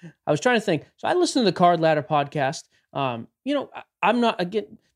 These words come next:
this is not a knock on them. I think that they're super intelligent. I listen to them for the analytics stuff. They can break down numbers and different things like that way better than we're ever going to.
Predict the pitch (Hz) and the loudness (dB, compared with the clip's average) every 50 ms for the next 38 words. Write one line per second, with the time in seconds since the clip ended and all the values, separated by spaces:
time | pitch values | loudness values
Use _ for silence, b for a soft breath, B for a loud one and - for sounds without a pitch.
0 | _ - 220 196 170 185 170 147 135 135 143 160 170 160 - 123 120 120 120 123 | _ -10 -8 -4 0 2 2 2 2 4 4 4 4 2 0 -8 -8 -8 -6 -6
1 | 135 147 143 135 135 139 - 139 143 151 139 - - - - - 220 214 - 180 | -4 -4 -4 -4 -4 -4 -4 0 0 0 0 0 -2 -4 -2 0 0 0 2 0
2 | 151 151 131 135 - 175 170 156 143 123 131 123 - b b b b b - 156 | -2 -2 -2 -2 0 2 2 2 2 -2 -4 -8 -10 b b b b b 0 0
3 | 185 190 208 208 196 - 180 170 151 156 147 156 151 151 143 - 143 135 135 - | 2 2 2 2 0 0 -2 -2 -2 0 0 0 0 -2 -2 -4 -6 -6 -6 -4
4 | 143 143 131 123 117 127 123 120 117 - - - 123 120 - - _ _ _ _ | -4 -4 -4 -4 -4 -4 -4 -6 -6 -10 -10 -10 -10 -12 -12 -16 _ _ _ _
5 | _ - 147 165 165 208 185 156 160 170 165 160 - 160 151 143 131 123 131 143 | _ 0 0 2 2 2 0 2 2 2 2 2 0 -2 -2 0 -2 -2 -2 0
6 | 151 160 160 151 156 156 151 139 135 127 151 147 - 147 135 151 151 147 135 135 | 0 0 0 0 0 0 0 -2 -4 -4 -4 -4 -4 -4 -2 -2 -2 -2 0 -2
7 | 123 127 135 127 - - 123 123 139 147 156 151 143 151 147 143 135 139 127 131 | -4 -2 -2 -4 -4 -4 -4 0 2 2 2 4 4 4 2 2 2 -2 -2 -2
8 | 135 131 - - 143 139 135 139 131 127 135 127 123 120 117 113 - 113 - 107 | -2 -2 -2 -4 -6 -4 -4 -6 -6 -4 -4 -4 -4 -4 -6 -8 -10 -14 -16 -16